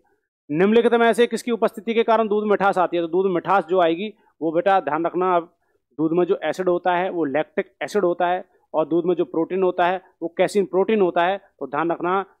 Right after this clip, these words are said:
लैक्टिक, लैक्टिक, लैक्टिक कहाँ गया? लैक्टोज। कहाँ गया? लैक्टोज। क्या होता है? दूध में मिठास जो होती है वो लैक्टोज के कारण होती है दोस्तों। चलिए भाई अगला क्वेश्चन देखिए, थर्टी थ्री, मनुष्य की खोपड़ी में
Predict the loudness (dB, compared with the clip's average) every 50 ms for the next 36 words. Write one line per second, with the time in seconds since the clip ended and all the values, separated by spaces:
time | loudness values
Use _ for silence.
0 | _ -4 -4 -4 -4 -2 _ -6 -6 -6 _ -6 -4 -4 -4 -2 _ -8 -8 -8
1 | _ -4 -2 -2 -2 -2 -4 _ -8 -8 -4 -6 -4 -4 -2 -2 -2 -2 -2 0
2 | -2 -2 -2 -2 _ _ -4 -2 -2 -4 -8 -12 _ _ -8 -6 -6 -4 -2 0
3 | 0 0 -2 -4 _ _ _ _ _ -8 -4 -4 -4 -4 _ _ -2 -2 -2 -2
4 | -4 -6 -6 -6 -6 -4 -4 -4 -4 -4 -4 -4 -4 -4 -4 -4 -4 -4 -4 -4
5 | -4 -4 -6 -8 -6 -4 -2 -2 -2 -2 -4 _ _ _ _ _ -6 -4 -2 -2
6 | -2 -2 _ 0 0 0 0 -2 -4 -4 -4 -4 -6 -8 -8 -8 -8 -10 -10 -10
7 | -14 -20 -20 -20 _ _ _ _ _ _ _ _ _ _ -2 0 2 4 4 4
8 | 4 2 0 -2 _ _ _ _ _ -2 0 0 0 0 -2 -2 -2 -2 0 -2
9 | -2 -2 -2 -2 0 -2 -4 -4 0 -2 0 0 0 -2 -2 -4 -2 -2 -2 -2
10 | -4 -4 -4 -4 -2 0 0 -2 -2